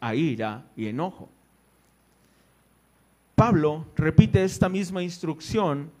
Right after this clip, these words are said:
en la epístola a los Colosenses, capítulo, capítulo tres, verso veintiuno, donde leemos y dice: "Padres,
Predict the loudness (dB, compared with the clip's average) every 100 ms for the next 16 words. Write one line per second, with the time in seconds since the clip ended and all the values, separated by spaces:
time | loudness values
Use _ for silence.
0 | -2 0 2 0 2 0 -2 -2 0 0
1 | -2 -4 -2 0 0 -2 -4 -4 -8 -8
2 | -2 0 2 2 -2 -6 -8 -2 2 2
3 | 4 4 4 4 2 0 -2 -8 -20 0
4 | 0 0 -2 -4 -4 -4 -4 -2 -4 -8
5 | -14 -20 _ -20 -20 _ _ 2 6 6
6 | 4 2 4 4 4 2 -2 -4 -4 -2
7 | -2 -4 -6 -8 -12 _ _ 2 2 0
8 | -4 -2 -2 -4 -8